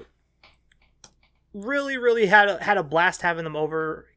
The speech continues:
He came over from London Corver Knights to come play in our events and whatnot. And, uh, shout outs to all of them over there for, for all the fun stuff that they do.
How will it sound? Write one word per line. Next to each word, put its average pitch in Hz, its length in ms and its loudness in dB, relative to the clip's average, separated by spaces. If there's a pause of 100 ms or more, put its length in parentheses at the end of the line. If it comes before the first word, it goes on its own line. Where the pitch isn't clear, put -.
He 185 140 -8
came 180 220 -6
over 170 160 0
from 160 160 -8
London 151 220 -8
Corver 156 240 -6
Knights 147 260 -8
to 151 100 -14
come 151 200 -10
play 143 240 -8
in 143 60 -10
our 139 160 -8
events 139 340 -12
and 147 80 -16
whatnot. 143 440 -12 (500)
And, 139 260 -10
uh, 123 380 -6 (800)
shout 160 320 -2
outs 156 160 -2
to - 100 -10
all 160 260 0
of 147 60 -2
them 147 180 -4
over 147 240 -6
there 143 220 -6
for, 131 380 -14 (1120)
for - 140 -6
all 190 120 4
the 165 80 -2
fun 190 240 2
stuff - 200 -4
that 170 120 -4
they 160 180 -2
do. 147 220 -6